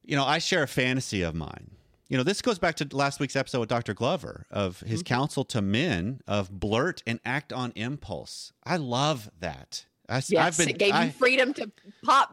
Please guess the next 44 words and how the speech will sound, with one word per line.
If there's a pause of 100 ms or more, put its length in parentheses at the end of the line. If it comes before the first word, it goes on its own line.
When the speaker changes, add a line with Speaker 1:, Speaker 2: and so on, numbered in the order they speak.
Speaker 1:
I've
Speaker 2:
Pam
Speaker 1:
been
Speaker 2:
on
the
butt
Speaker 1:
doing
Speaker 2:
whenever
Speaker 1:
that
Speaker 2:
you
Speaker 1:
for
Speaker 2:
wanted.
Speaker 1:
two
and
a
half
weeks
now.
<laughs> (520)
You
know, (340)
that, (340)
that
I, (100)
I'm,
I'm
trying
to
just
shift
that
in
my
own
life (480)
because
it's
that
whole
concept
of,
you
know
what?